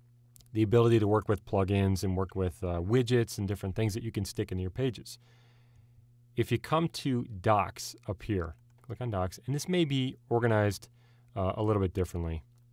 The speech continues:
and I've already logged in here. You can see social plugins, and you'll see the, now there's tons of stuff you can try.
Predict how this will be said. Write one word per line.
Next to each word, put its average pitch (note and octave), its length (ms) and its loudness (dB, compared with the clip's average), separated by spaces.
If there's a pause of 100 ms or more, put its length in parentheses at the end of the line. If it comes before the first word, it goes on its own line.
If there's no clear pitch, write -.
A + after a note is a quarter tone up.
(140)
and F#2 380 -4
I've A2 140 0
already G#2 180 2
logged F2 320 0
in F2 140 -2
here. D#2 240 -8 (1120)
You A#2 100 -2
can A#2 120 0
see A#2+ 340 -2 (140)
social B2+ 420 0
plugins, F#2+ 640 -2 (2000)
and G2+ 180 0
you'll G#2+ 140 2
see A2 240 0
the, G#2+ 260 0 (220)
now A2+ 160 4
there's A#2 180 0
tons C3 380 0
of A2+ 60 -2
stuff A2 200 0
you G#2 80 -4
can G2 80 0
try. F#2 380 0